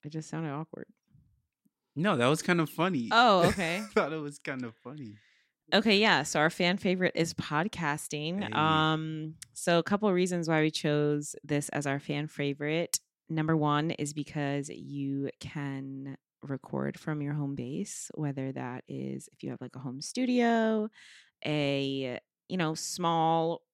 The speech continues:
Speaker 1: area where you can kinda soundproof it and get the lighting right and everything.
Speaker 2: Mm-hmm.
Speaker 1: Well, that is if you want visuals, but really you just need a couple mics and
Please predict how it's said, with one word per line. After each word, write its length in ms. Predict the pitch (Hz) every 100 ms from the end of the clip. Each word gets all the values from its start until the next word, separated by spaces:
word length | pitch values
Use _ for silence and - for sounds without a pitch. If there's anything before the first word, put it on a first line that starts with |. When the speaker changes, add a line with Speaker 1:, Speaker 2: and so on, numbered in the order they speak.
| _ _ _
Speaker 1:
area 480 | 160 160 165 160 160
where 140 | 156 143
you 160 | 143
can 180 | 139 143
kinda 220 | 156 139
soundproof 640 | 139 143 143 143 - 139 -
it 280 | 143 139 -
and 340 | - 135 139
get 140 | 131 -
the 80 | 131
lighting 320 | 135 135 131
right 220 | 131 127
and 80 | 131
everything. 580 | 131 135 127 127 123 117
Speaker 2:
Mm-hmm. 380 | 87 101 101 113
Speaker 1:
Well, 120 | 151 160
that 140 | 156
is 160 | 151 139
if 120 | -
you 80 | 127
want 140 | 71
visuals, 480 | 131 - - 113 139
but 160 | 135
really 220 | 147 208 214
you 100 | 185
just 200 | 165 -
need 100 | 143
a 40 |
couple 260 | - 151 139
mics 640 | 135 131 127 - - - _ _ _ _
and 360 | 135 127 123